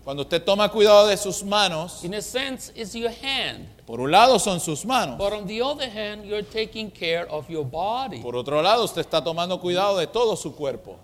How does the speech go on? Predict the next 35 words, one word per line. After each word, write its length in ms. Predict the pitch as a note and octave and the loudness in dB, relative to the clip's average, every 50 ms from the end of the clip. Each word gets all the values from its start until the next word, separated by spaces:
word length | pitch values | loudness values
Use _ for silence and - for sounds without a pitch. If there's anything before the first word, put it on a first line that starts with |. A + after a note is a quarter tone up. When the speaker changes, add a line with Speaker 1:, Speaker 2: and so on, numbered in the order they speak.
| _ - | _ -18
Speaker 2:
So 340 | - - - G#3+ A3 A#3 A#3 | -16 -8 -2 0 2 2 2
this 200 | F#3+ B3+ C4 - | 0 -2 -6 -4
is, 180 | C#4 C4+ B3 - | -6 -8 -8 -6
in 180 | - F#3+ F#3+ F3+ | -6 -4 -2 -2
this 200 | C4 D4 C#4 - | -2 -2 -4 -4
principle, 800 | - - C4+ D4+ D#4 - - G#3+ F#3 - G3+ F#3+ G3 G3+ F#3 E3 | -6 -4 -4 -4 -4 -4 -6 -6 -4 0 0 2 2 2 0 -2
we 200 | E3 F#3 G3+ G#3+ | -2 0 2 2
are 100 | G#3 G3 | 2 2
gathering 640 | D#3 G#3+ A3 A#3+ A#3+ G3 G#3+ G3 G#3+ G#3 G3 D#3+ | 2 4 4 4 4 0 -2 -6 -6 -4 -4 -4
this 240 | D#3+ F#3+ F#3+ F#3+ - | -2 -2 -4 -4 -4
weekend. 480 | D3+ E3+ E3+ C#3 - A#2 G#2 E2 C#2+ - - | -4 -4 -4 -4 -4 -6 -6 -6 -8 -12 -6
Speaker 1:
Así 260 | - C#3+ C3+ - G#3+ F#3 | -4 -4 -2 -2 -4 -2
que 140 | - - | 0 0
es 120 | - - - | 0 0 -2
en 120 | F#3 F3+ F#3+ | -4 -2 -2
ese 240 | G3 F#3 - G#3 | -4 -4 -4 -6
principio 540 | F3 - G3 G#3 G3+ - B3+ A#3+ G#3 - G3+ - | -4 -4 -6 -6 -6 -6 -8 -8 -4 -4 -4 -4
que 120 | F3 E3+ | -4 -8
nos 140 | E3 D#3 D3 | -6 -6 -6
reunimos 580 | D3 D3+ D3+ C#3+ D3 F#3+ B3 C#4 B3 F#3+ D3+ - | -4 -4 -4 -4 -4 -4 -6 -6 -6 -8 -6 -8
este 260 | D#3 C#3+ - - C#3 | -10 -10 -8 -10 -12
fin 200 | - D3 D3 C#3 | -12 -12 -14 -12
de 100 | C3+ C3 A#2 | -12 -12 -12
semana. 340 | - B2 G#2+ G#2+ G2+ F#2 - - | -12 -14 -14 -14 -16 -16 -10 -2
Speaker 2:
That's 320 | - D3 E3+ F#3+ G3 F#3+ - | 4 4 6 4 4 2 4
why 320 | G#3 A3 A3+ A#3+ A#3+ B3 B3 | 8 10 12 12 10 8 6
s-, 280 | - - - - - - - - | 0 -2 -8 -10 -12 -14 -8 -2
sometimes 600 | - G#3+ G#3+ A#3+ A3 - A#3+ A3+ A3+ A3+ F3 - | 0 0 0 0 0 0 0 0 0 -2 -4 -4
you 100 | G#3 G#3+ G#3 | -4 -4 -2
will 440 | A3 G#3+ G#3+ G#3 G#3 G3+ F#3 - - - - - | 0 0 0 0 0 -2 -4 -6 -10 -14 -10 -4
hear 240 | - A#3 A#3 A3+ A3 | -2 0 0 0 0
my 220 | G#3 G#3 G3 F#3+ | 0 -2 0 0
voice 400 | F3+ E3 G#3 A3 A3 A3 G#3+ - G#3 | 0 2 4 4 4 4 2 0 -4
in 120 | F#3+ F#3+ | -2 -2
English. 640 | G3+ G#3+ A#3 A3 C4+ C#4 C#4+ D4 D4+ - - - | -2 -2 -2 -2 -4 -2 -2 -4 -4 -8 -10 -16